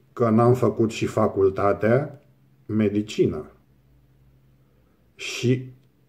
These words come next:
că n-am casă mare în cartier de boieri și că n-am pământuri, conacuri de moșieri și că nu-s fată mare,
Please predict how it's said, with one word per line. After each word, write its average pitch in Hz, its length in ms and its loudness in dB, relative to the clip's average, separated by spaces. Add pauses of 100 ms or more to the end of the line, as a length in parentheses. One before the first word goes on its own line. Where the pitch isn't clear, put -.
(100)
că 131 160 2
n-am 139 340 2
casă 127 380 4
mare 113 640 4 (760)
în 120 180 0
cartier 113 520 4
de 127 140 8
boieri 110 840 6 (1500)
și - 600 -6 (460)
că 131 200 6
n-am 131 500 6
pământuri, 120 800 4 (380)
conacuri 98 800 0 (100)
de 107 180 -2
moșieri 98 800 -2 (1400)
și 196 480 2 (540)
că 127 160 4
nu-s 131 240 4
fată 143 340 2
mare, 165 480 2